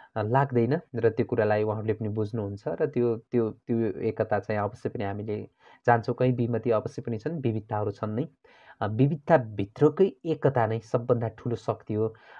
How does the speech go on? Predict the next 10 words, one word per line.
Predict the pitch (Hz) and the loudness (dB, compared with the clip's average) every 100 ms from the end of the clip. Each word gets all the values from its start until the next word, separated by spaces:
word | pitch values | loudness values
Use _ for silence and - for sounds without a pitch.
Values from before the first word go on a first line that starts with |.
| - | -4
अ, | |
यो | 110 120 | 0 2
लेखमा | 120 110 117 | 2 4 2
पनि | 123 120 | 2 0
भन्नुभएको | 101 101 101 101 107 | 0 0 -2 0 -2
थियो | 123 | -2
नि, | 131 117 | -2 -2
त्यो | 117 110 110 _ _ - - _ | -2 -2 -4 _ _ -20 -20 _
एकताको | 131 127 131 123 120 127 123 | -2 0 2 2 2 4 4
कुराभन्दा | 120 - 120 113 107 98 107 110 110 | 2 2 6 6 6 2 4 4 2